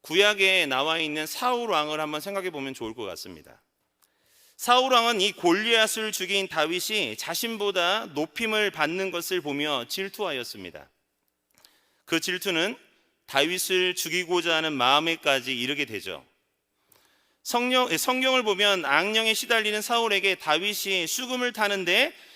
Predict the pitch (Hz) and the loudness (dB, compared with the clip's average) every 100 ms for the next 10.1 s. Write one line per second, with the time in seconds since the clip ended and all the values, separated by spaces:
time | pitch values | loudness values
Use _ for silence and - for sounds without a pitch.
0 | - - 262 262 254 247 240 - 311 302 | -10 0 4 6 4 0 -2 2 4 4
1 | 294 240 185 - 196 143 98 92 _ _ | 2 2 0 2 2 2 -2 -10 _ _
2 | _ - - 294 285 262 254 247 240 - | _ -2 0 2 0 0 2 4 2 0
3 | 220 254 254 208 190 190 151 160 151 170 | 4 4 4 2 2 2 0 0 -2 -2
4 | 269 - _ _ - 147 151 139 110 104 | -2 -6 _ _ -8 -6 -2 -2 -2 -6
5 | 95 82 69 _ _ _ _ _ _ _ | -8 -14 -20 _ _ _ _ _ _ _
6 | _ _ _ _ _ _ _ _ _ _ | _ _ _ _ _ _ _ _ _ _
7 | - 160 190 214 175 185 196 185 185 196 | 0 2 2 0 2 2 0 0 -2 -2
8 | 170 170 185 185 190 190 190 190 175 175 | -2 0 0 -2 0 0 -2 -2 -2 0
9 | 175 - 143 165 220 190 196 170 151 202 | 0 0 -4 -2 -2 -2 0 0 0 -2
10 | 254 | -2